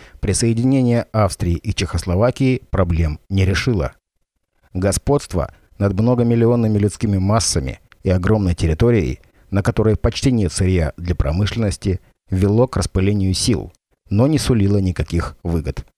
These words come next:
Вот только один аспект проблемы. Германия, Франция, Бельгия имеют мощную сталелитейную промышленность, но не имеют железной руды. Известно,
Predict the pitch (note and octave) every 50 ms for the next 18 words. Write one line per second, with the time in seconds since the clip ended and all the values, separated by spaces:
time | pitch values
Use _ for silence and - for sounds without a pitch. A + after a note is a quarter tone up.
0 | _ _ - - E2+ A2 C#3 D#3+ - _ - C#3+ C#3 C3+ - D3 C#3 - - C#3
1 | D3 C#3+ C#3+ A#2+ - C#2+ F2+ - - - G#2+ - - - - G2+ G#2+ B2 B2+ A#2+
2 | F#2 C#2+ B1 - - _ _ _ _ _ _ _ _ _ - - F#2 F2+ G2+ F#2+
3 | G#2 A2 A2+ A2+ A2+ G2+ E2+ D2 - - F#2 F#2 F2+ F2 D#2 - D2+ D2 D2+ E2+
4 | F#2+ B2+ C#3 C3 B2 G2+ E2+ - - _ _ _ - _ _ - G2 G#2 A#2 A#2
5 | A2+ G2 - E2+ F2 G#2+ A2+ A#2 - - B2+ A#2+ A#2+ - - - G2+ G2+ A2 A2
6 | G#2+ G#2 - - F#2+ F2 E2+ F2 F2 F2 - - F#2 G2+ A2 A2+ G#2 - - B1
7 | G#1 - - - - - - - _ _ _ _ _ _ - G2+ G#2 G#2 G2+ F#2+
8 | F#2 F2+ F2 F2 F#2+ G#2+ A2+ - - - - F2+ F2 E2 E2 D#2 D#2 D2 D#2+ F2
9 | F#2 F#2+ A#2 A#2+ A#2 F#2 C2 - - _ _ _ _ _ _ _ _ _ - F#2
10 | G2 G2+ G#2+ B2 D3 C3 - - B1 - -